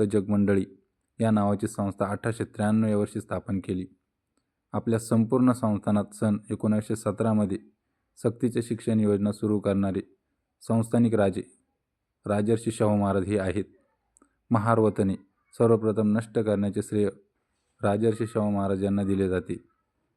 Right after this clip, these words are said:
गोदूबाई या विधवा महिलेशी महर्षी धोंडो केशव कर्वे यांनी पुनर्विवाह केला. एकोणावीसशे एक या वर्षी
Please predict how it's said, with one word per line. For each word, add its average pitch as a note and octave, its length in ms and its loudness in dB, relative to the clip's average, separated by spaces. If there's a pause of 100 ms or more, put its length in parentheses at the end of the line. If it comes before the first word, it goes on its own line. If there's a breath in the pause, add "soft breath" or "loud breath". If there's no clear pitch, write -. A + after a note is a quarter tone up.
(580)
गोदूबाई A2+ 480 6 (360)
या A2 120 2
विधवा G#2+ 460 2 (380)
महिलेशी G#2+ 680 0 (440)
महर्षी A2+ 380 2
धोंडो G#2 300 2
केशव G#2 300 -2
कर्वे G2 300 0 (580)
यांनी A2 200 4
पुनर्विवाह G#2 520 2
केला. F#2 300 -2 (1500)
एकोणावीसशे A#2 520 2
एक G#2+ 300 0
या A2+ 160 4
वर्षी G#2+ 280 0